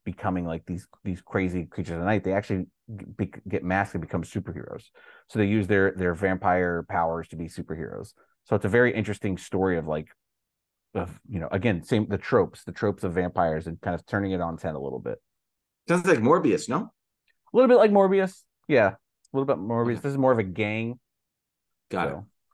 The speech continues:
Speaker 2: Instead of a singular?
Speaker 1: Correct. <laughs>
Speaker 2: Got it. Okay. So again, it's supposed to be on Netflix. Nightclub
Speaker 1: Yep.
Speaker 2: number one, uh, one on Ramirez cover, December of twenty twenty-two,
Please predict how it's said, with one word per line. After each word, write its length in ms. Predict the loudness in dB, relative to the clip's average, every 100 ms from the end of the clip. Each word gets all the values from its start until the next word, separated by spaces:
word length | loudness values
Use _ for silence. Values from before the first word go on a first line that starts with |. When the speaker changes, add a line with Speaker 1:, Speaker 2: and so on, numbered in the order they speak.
| _ _ _
Speaker 2:
Instead 200 | -4 -2
of 40 | -2
a 40 |
singular? 480 | -2 -2 -2 -6 -10 _ _ 2
Speaker 1:
Correct. 300 | 2 2 _ _ _ _
<laughs> 320 | -12 -12 -6
Speaker 2:
Got 220 | -2 -2
it. 60 | -2 -12 _ _
Okay. 260 | -2 -2 -8 _ _
So 200 | 0 2
again, 220 | 6 4
it's 80 | 4
supposed 240 | 0 0 4
to 60 |
be 40 | 2
on 100 | 2
Netflix. 400 | -2 -4 -6 -2
Nightclub 420 | -4 0 0 0
Speaker 1:
Yep. 100 | 0
Speaker 2:
number 240 | 0 0
one, 320 | 0 0 0
uh, 300 | -4 -2 -2
one 240 | 0 0 0
on 320 | 0 -2 -4
Ramirez 460 | -6 -4 0 0 -2
cover, 460 | -4 0 0 0 -4
December 440 | -12 -6 -2 0 -2
of 80 |
twenty 260 | -4 -4 -4
twenty-two, 800 | -4 -4 -4 -4 0 2 2